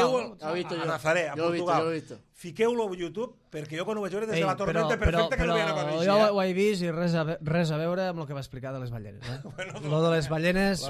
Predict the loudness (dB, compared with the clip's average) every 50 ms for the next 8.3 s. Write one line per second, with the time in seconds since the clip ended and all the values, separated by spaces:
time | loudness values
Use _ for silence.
0 | 0 0 2 0 0 -2 -4 -4 -2 -2 -2 -2 0 0 -2 -2 -4 -6 -8 -10
1 | -10 -10 -12 -10 -10 -10 -10 -8 -6 -6 -4 -2 0 0 0 -2 -2 -4 -2 -2
2 | -2 -2 -4 -6 -6 -6 -10 -12 -14 -12 -12 -12 -10 -8 -6 -4 -4 -4 -4 -6
3 | -6 -6 -8 -8 -8 -10 -8 -8 -8 -8 -8 -10 -12 -12 -14 -14 -14 -10 -8 -6
4 | -4 -4 -4 -2 -2 -4 -4 -4 -4 -6 -6 -8 -10 -10 -10 -10 -8 -8 -8 -8
5 | -8 -10 -14 -10 -6 -6 -6 -6 -6 -10 -12 -14 -14 -14 -14 -14 -12 -12 -12 -12
6 | -14 -16 -18 -18 -20 -20 -20 -20 -20 -20 _ _ _ -18 -18 -16 -18 -18 -20 _
7 | -16 -16 -16 -16 -14 -14 -12 -8 -8 -4 -4 -4 -4 -4 -4 -4 -4 -6 -6 -8
8 | -10 -12 -14 -14 -16